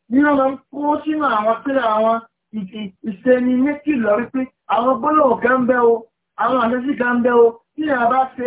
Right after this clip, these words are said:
tí bá ń jẹ́ Mùsùlùmí lálẹ́, ó lè di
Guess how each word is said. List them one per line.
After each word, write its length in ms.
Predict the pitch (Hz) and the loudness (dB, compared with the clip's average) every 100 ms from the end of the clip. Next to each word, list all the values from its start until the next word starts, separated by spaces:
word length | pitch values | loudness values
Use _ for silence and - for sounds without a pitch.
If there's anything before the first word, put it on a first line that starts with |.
| 247 | -6
tí 140 | 285 | -6
bá 140 | 277 277 | -2 -2
ń 120 | 277 | 0
jẹ́ 160 | 277 277 | 0 0
Mùsùlùmí 600 | 277 262 - 208 190 220 | -2 -8 -10 -4 -4 -4
lálẹ́, 440 | 247 247 247 254 254 - _ _ _ _ _ | -2 -2 -2 -4 -6 -10 _ _ _ _ _
ó 80 | 262 | 2
lè 200 | 285 269 233 | 2 2 0
di 200 | 196 240 | 0 0